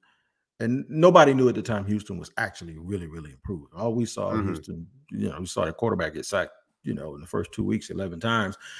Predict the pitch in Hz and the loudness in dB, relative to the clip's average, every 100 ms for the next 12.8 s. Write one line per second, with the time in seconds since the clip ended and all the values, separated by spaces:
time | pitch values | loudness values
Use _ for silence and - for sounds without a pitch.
0 | - 139 127 120 110 123 113 110 101 113 | -4 2 6 6 6 6 6 2 4 2
1 | 101 101 92 98 110 107 92 80 90 101 | 2 -2 -2 0 0 0 -8 -6 -6 -6
2 | - _ _ _ - 107 101 135 123 180 | -8 _ _ _ -6 -4 -2 -2 0 2
3 | 202 120 - 110 95 - _ 90 95 98 | 2 0 0 -2 -2 -8 _ -4 -4 -4
4 | 90 98 - 95 95 - _ - 101 95 | -4 -6 -2 -2 -2 -6 _ -4 -2 -4
5 | 90 98 87 92 82 98 90 92 104 92 | -6 -10 -8 -10 -4 -4 -2 0 0 0
6 | 82 85 - - _ _ - 120 113 123 | -4 -8 -18 -20 _ _ 0 2 2 2
7 | 143 135 143 151 165 147 143 - 143 139 | 0 2 4 6 6 4 2 2 2 2
8 | 131 123 123 120 139 131 127 110 - 127 | 2 2 2 2 0 0 -2 -2 -4 0
9 | 123 120 120 - - 104 - 120 117 117 | 2 2 2 -4 -6 -6 -2 -2 -2 -2
10 | 110 - 107 101 98 - - 92 87 101 | -4 -6 -6 -6 -8 -10 -12 -12 -10 -4
11 | 113 131 113 101 104 - 101 107 - - | 0 2 2 0 -4 -6 -6 -6 -8 0
12 | 120 107 - - - 117 110 | 2 2 -2 -10 0 0 0